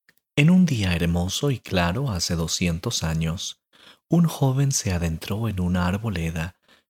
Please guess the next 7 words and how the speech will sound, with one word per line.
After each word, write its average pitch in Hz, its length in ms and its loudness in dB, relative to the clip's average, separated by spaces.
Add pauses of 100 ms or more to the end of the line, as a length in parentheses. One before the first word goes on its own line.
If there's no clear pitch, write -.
con 143 240 2
la 139 100 2
intención 123 600 0
de 147 80 2
buscar 98 400 -4
el 95 140 -2
perdón 85 580 -4